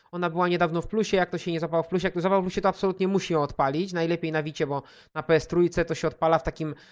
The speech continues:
e, małym ekraniku, więc trzeba siedzieć blisko telewizora i to nie jest takie, nie, nie ma tej imersji, a na ekranie Wity masz go blisko, masz ten właśnie dźwięk w słuchawkach i tak dalej.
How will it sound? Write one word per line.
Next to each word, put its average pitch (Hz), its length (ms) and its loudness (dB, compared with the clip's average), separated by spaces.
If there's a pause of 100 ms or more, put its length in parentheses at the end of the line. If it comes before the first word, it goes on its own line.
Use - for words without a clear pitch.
(120)
e, 147 140 -2
małym 165 320 6
ekraniku, 160 580 0
więc 156 160 -2
trzeba 156 140 -2
siedzieć 151 220 -4
blisko 160 240 -6
telewizora 156 480 0
i 151 60 -4
to 156 100 -6
nie 151 140 -6
jest 147 140 -4
takie, 147 300 -2
nie, 151 200 -6
nie 156 100 -2
ma 151 120 -2
tej 156 140 -4
imersji, 147 500 -4
a 151 200 -4 (300)
na 151 120 -4
ekranie 156 360 0
Wity 156 240 -6
masz 151 180 -2
go 156 100 0
blisko, 151 360 -6
masz 143 180 -6
ten 143 120 -6
właśnie 143 240 -8
dźwięk 143 240 -8
w - 40 -20
słuchawkach 147 420 -8
i 135 40 -12
tak 135 160 -10
dalej. 156 420 2